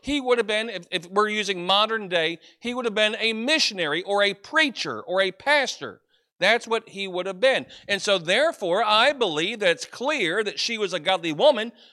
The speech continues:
because she made a godly choice. She chose a godly man.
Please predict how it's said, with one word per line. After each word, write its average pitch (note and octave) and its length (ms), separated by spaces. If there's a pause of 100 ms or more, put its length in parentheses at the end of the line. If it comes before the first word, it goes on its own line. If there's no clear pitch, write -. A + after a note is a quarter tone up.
because A#3 280
she F4+ 180
made C#4+ 180
a D4 60
godly G#3 360
choice. E4+ 600 (200)
She E4+ 320
chose G#3+ 640
a F#3+ 240 (220)
godly A#3 460
man. A#3 280